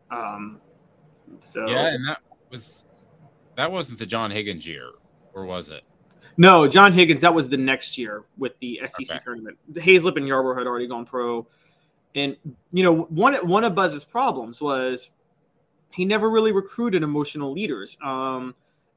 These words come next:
Speaker 1: after Slay, I don't know if you know the story, um, he sent C J Watson to a camp to learn how to be an <laughs> emotional leader. And it's like, you don't teach somebody that. You just have to ha-, you have to have it,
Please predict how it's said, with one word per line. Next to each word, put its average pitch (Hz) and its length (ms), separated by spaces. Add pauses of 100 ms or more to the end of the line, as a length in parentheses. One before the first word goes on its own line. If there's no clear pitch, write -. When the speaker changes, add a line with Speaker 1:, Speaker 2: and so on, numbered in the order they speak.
Speaker 1:
after 202 340
Slay, 190 480
I 156 60
don't 190 120
know 180 60
if 170 120
you 160 80
know 156 120
the 131 120
story, 190 520
um, 135 420 (440)
he 202 160
sent 311 300
C 254 320
J 214 180
Watson 147 720
to 196 160
a 175 60
camp - 520 (380)
to 240 160
learn 208 380
how 180 160
to 175 80
be 185 160
an 175 60
<laughs> - 20
emotional 175 540
leader. 156 420 (500)
And 214 100
it's 220 220
like, 220 300 (320)
you 240 100
don't 381 240
teach - 300
somebody 135 480
that. 110 260
You 208 160
just 233 160
have 277 160
to 208 100
ha-, - 460
you 240 140
have 311 100
to 156 120 (560)
have 226 300
it, 107 160